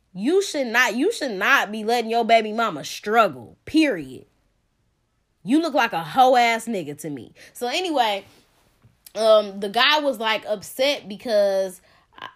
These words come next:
I guess, like, you know, he in a little situation where, um, it, it's a warrant out for his arrest or whatever. And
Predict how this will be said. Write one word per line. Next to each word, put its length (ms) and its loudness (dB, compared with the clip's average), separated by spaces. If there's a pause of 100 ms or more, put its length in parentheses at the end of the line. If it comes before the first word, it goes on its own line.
I 140 -6
guess, 400 -4
like, 420 -2
you 140 -10
know, 180 -4
he 240 -10
in 140 -8
a 40 -6
little 600 -6 (320)
situation 1120 -6
where, 460 -6 (1800)
um, 300 -8
it, 80 -10
it's 260 -8
a 80 -8
warrant 400 -2
out 160 2
for 100 -8
his 200 -6
arrest 840 -2
or 280 -4
whatever. 640 -4
And 300 -10